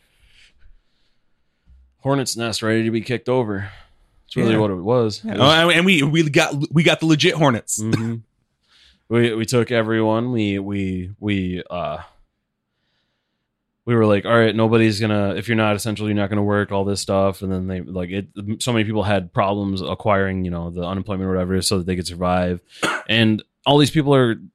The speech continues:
Speaker 1: cooped up in their houses, unable to, you know, like, do anything or, like, take part in the stuff that would normally, you know, like, keep them busy.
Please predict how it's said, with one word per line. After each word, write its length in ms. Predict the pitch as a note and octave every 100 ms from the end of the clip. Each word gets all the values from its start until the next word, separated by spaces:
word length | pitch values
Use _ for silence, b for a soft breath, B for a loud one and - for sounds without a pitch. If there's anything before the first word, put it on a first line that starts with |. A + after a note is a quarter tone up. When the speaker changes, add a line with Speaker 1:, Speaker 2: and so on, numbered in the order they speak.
| -
Speaker 1:
cooped 200 | D3 -
up 160 | C3+
in 80 | C3
their 100 | A2+
houses, 380 | A#2 C#3 A#2+ A#2
unable 400 | G#2+ A2+ A2 A2
to, 80 | G2
you 80 | G#2
know, 140 | G2
like, 200 | F#2 F2+ - -
do 220 | F#2+ B2 B2+
anything 640 | A2+ A#2 G2 A2+ A2 A2
or, 300 | G2 F#2 F#2
like, 260 | F2 F2 E2 _ _ _ _ _ _ _ _ _
take 200 | - B2
part 180 | - A#2+
in 60 | G#2+
the 60 |
stuff 260 | G#2 A2 G2
that 120 | G#2+
would 160 | G#2 G2+
normally, 340 | G#2 G#2+ G2+
you 60 | G2+
know, 100 | F#2+
like, 220 | F#2 F#2 -
keep 140 | F#2
them 140 | F#2+ F#2+
busy. 360 | C3+ C3 A2+